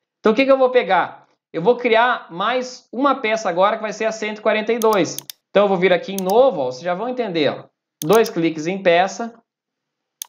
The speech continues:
orientação de vista, isométrico, eu vou pegar aqui o plano superior, ó, eu vou vir em esboço, vou pegar a ferramenta círculo, fazer um círculo aqui e outro círculo aqui, vou pressionar esc.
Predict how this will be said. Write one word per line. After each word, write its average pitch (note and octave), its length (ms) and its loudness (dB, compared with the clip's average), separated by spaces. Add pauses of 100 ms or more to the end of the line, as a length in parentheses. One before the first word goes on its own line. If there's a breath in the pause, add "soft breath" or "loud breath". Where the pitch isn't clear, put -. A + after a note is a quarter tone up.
(340)
orientação D#3+ 580 0
de F3+ 140 -6
vista, F3+ 400 0
isométrico, F3+ 480 0
eu F#3+ 40 -10
vou E3+ 80 -2
pegar F3 100 2
aqui E3+ 140 -6
o E3+ 40 -2
plano D3+ 260 -4
superior, G#3+ 600 2
ó, F3 40 6
eu D3 80 -2
vou D3 120 -4
vir E3+ 220 -2
em E3 280 -4
esboço, E3+ 840 2 (680)
vou G#3+ 140 4
pegar G3+ 300 2
a F#3 40 -2
ferramenta E3 480 -6
círculo, E3+ 480 0
fazer D3+ 220 0
um C#3+ 100 0
círculo C#3 400 0
aqui G3+ 460 -2 (360)
e A#3 120 4
outro F#3 260 4
círculo F3 380 -4
aqui, G3+ 240 -4
vou F#3 100 -6
pressionar E3+ 460 0
esc. - 280 -4